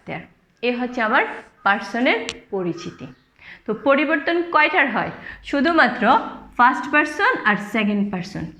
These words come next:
কিন্তু যদি রিপোর্টেড স্পিচ অর্থাৎ ইনভার্টেড কমার ভিতরে থার্ড পারসন থাকে তাহলে কিন্তু আমরা তার পরিবর্তন করব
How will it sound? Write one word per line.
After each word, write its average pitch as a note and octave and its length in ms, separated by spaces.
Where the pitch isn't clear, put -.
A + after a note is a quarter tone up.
কিন্তু F4 300
যদি C#4 280
রিপোর্টেড F4 800
স্পিচ F4 340
অর্থাৎ B3+ 220
ইনভার্টেড D4+ 480
কমার G#3+ 300
ভিতরে C#4 360
থার্ড F#4 200
পারসন A3 340
থাকে F#3 220
তাহলে G#3+ 260
কিন্তু C#4 220
আমরা C#4 220
তার D#4 100
পরিবর্তন G3 500
করব E3 160